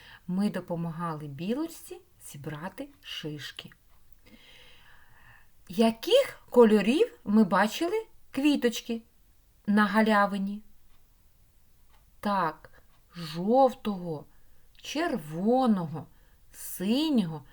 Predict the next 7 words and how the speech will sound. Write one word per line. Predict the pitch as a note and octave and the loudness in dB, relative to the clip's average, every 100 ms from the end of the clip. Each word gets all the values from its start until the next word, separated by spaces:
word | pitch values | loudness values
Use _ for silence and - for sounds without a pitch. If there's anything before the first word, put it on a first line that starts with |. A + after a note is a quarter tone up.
| _ _ - | _ _ -8
та | F#3 E3+ | -4 -2
білого | D#3+ A3 E4+ E4 C4 C4 - - - | -2 0 0 0 -2 -4 -8 -20 -12
кольору. | G3+ F#3+ F#3+ F3+ E3+ E3+ E3+ - - _ _ - - - - - | -6 -2 -2 0 -2 -2 -10 -20 -20 _ _ -20 -20 -20 -20 -12
Та | - G3 | 4 6
кущик | F#3 - G#3 C4 - A#4+ B4+ - | 6 2 0 0 4 6 6 4
зеленої | B3 A3 C#4 B3 A3+ C4+ F#4 A4+ | -4 4 8 8 8 4 2 0
травички. | - B4+ G#4+ F4+ - - | 4 4 4 0 -4 -8